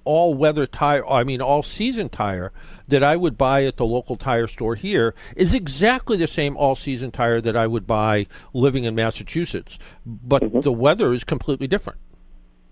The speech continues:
Speaker 2: It is. And so what I would recommend, we, we, we say this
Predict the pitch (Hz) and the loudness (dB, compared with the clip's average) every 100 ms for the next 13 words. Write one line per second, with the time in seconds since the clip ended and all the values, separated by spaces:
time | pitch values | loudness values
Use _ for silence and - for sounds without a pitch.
0 | - - - 131 127 127 - - - 156 | -20 -20 0 2 2 0 -2 -12 -4 0
1 | 131 120 113 110 - - 127 113 101 107 | 2 2 0 -2 -4 0 0 2 -2 0
2 | 120 123 131 131 120 120 117 117 113 117 | 2 2 2 2 0 0 0 0 0 -2
3 | 98 113 139 135 143 135 131 156 139 | 0 0 2 2 0 0 2 2 2